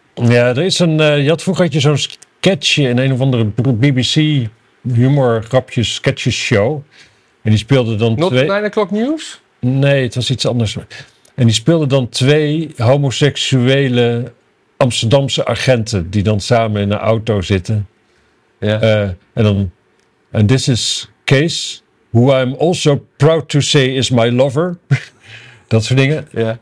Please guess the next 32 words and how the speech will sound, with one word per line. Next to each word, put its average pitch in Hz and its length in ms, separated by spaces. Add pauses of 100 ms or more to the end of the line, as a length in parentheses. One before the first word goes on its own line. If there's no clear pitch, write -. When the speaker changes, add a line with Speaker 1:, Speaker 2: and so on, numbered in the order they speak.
Speaker 1:
Maar 127 140
die 131 80
hebben 143 180
dan 139 120
zo'n 123 120
stukje 143 320
van, 127 300
eh, 123 120
"Ja, 160 300
we 143 60
hadden 151 220
in 147 60
Amsterdam 151 360
altijd 135 180
een 120 80
groot 156 200
probleem 127 420
met 123 240
inbraken. 135 600
Er 104 60
waren 117 260
echt 117 140
heel 147 120
veel 123 160
inbraken. 110 600
Dus, 101 320
eh, 104 200 (1120)
toen 127 160
hebben 117 200
we 135 80
inbreken 127 400
gelegaliseerd. 120 960